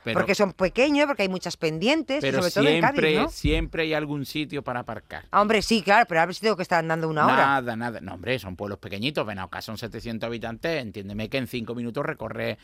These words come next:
Speaker 1: de punta a punta
Speaker 2: Ya te
Speaker 1: el
Speaker 2: digo yo
Speaker 1: pueblo.
Speaker 2: que no, pues voy a ir, ya te lo voy a decir.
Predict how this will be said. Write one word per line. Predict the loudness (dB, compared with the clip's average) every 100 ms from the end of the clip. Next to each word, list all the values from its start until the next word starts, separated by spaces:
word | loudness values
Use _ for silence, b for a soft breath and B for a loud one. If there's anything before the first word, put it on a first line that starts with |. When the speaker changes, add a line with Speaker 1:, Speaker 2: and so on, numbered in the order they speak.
| b b
Speaker 1:
de | -4 -2
punta | -2 -2
a | -2
punta | -2
Speaker 2:
Ya | 0
te | 2
Speaker 1:
el |
Speaker 2:
digo | 4
yo | 4
Speaker 1:
pueblo. | 4
Speaker 2:
que | 4
no, | 0
pues | 0
voy | 0 2
a | 4
ir, | 2 -2
ya | -4
te | -2
lo | 0
voy | 0
a |
decir. | 0 -2 -8